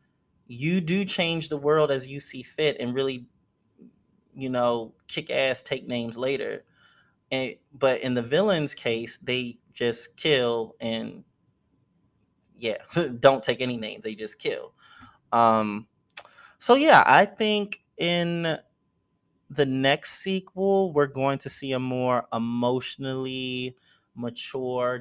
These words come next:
definitely more experienced, um, and a Bruce Wayne and a Batman that's a little bit more open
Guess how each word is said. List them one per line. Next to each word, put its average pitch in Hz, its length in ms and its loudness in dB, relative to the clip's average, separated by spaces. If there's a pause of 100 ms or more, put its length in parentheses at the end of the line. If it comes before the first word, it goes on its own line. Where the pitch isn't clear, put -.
definitely 131 520 -2
more 131 260 -6
experienced, 123 880 -10 (100)
um, 117 460 -4 (420)
and 202 120 -2
a 202 40 0
Bruce 190 400 -4
Wayne 180 580 -4
and 165 240 -2
a 175 40 2
Batman 156 480 0
that's 143 260 2
a 135 100 0
little 165 460 -2
bit 160 260 -6
more 151 300 -4
open 117 540 -6